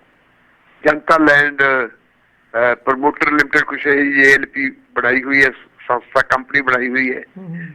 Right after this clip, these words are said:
Speaker 1: ਇਹਦੇ ਤੇ ਹੋਰ ਵੀ ਇਲਜ਼ਾਮ ਲੱਗਦੇ ਕਿ ਮੋਹਾਲੀ ਦੇ ਆਲੇ ਦੁਆਲੇ ਤੁਹਾਨੂੰ ਪਤਾ ਪੰਚਾਇਤੀ ਜ਼ਮੀਨਾਂ, ਸ਼ਾਮਲਾਤ ਜ਼ਮੀਨਾਂ ਕਾਫੀ ਪਈਆਂ।
Speaker 2: ਜੀ।
Speaker 1: ਔਰ ਕੁਛ ਜ਼ਮੀਨ ਖਰੀਦ ਲੈਣੀ ਤੇ ਕੁਛ ਵਿੱਚ ਉਹ ਵੀ ਮਿਲਾ ਲੈਣੀ, ਇਹ ਇਲਜ਼ਾਮ ਵੀ ਹੈਗੇ ਹੈ।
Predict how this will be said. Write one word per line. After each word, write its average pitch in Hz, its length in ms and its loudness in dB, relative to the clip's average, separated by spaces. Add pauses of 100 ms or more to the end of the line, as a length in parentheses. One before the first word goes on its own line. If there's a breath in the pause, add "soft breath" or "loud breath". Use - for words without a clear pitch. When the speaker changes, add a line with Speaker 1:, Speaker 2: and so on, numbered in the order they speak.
Speaker 1:
ਇਹਦੇ 226 200 0
ਤੇ 233 120 -2
ਹੋਰ 214 240 4
ਵੀ 262 80 2
ਇਲਜ਼ਾਮ 202 360 2
ਲੱਗਦੇ 180 380 0
ਕਿ 190 220 0
ਮੋਹਾਲੀ 147 440 0
ਦੇ 160 120 0
ਆਲੇ 160 180 4
ਦੁਆਲੇ 160 280 -2
ਤੁਹਾਨੂੰ 131 280 -6
ਪਤਾ 143 200 -8
ਪੰਚਾਇਤੀ 143 520 -4
ਜ਼ਮੀਨਾਂ, 139 380 -4
ਸ਼ਾਮਲਾਤ 135 500 0
ਜ਼ਮੀਨਾਂ 135 280 -2
ਕਾਫੀ 135 300 -2
ਪਈਆਂ। 135 580 -6
Speaker 2:
ਜੀ। 165 180 -14 (320 loud breath)
Speaker 1:
ਔਰ 156 340 4
ਕੁਛ - 280 -8
ਜ਼ਮੀਨ 196 240 -6
ਖਰੀਦ 180 300 0
ਲੈਣੀ 196 200 2
ਤੇ 196 140 -2
ਕੁਛ 180 220 -8
ਵਿੱਚ 180 180 -6
ਉਹ - 100 -2
ਵੀ 190 120 -2
ਮਿਲਾ 160 260 2
ਲੈਣੀ, 156 220 0
ਇਹ 175 220 2
ਇਲਜ਼ਾਮ 139 360 0
ਵੀ 127 140 -14
ਹੈਗੇ 113 300 -12
ਹੈ। - 40 -20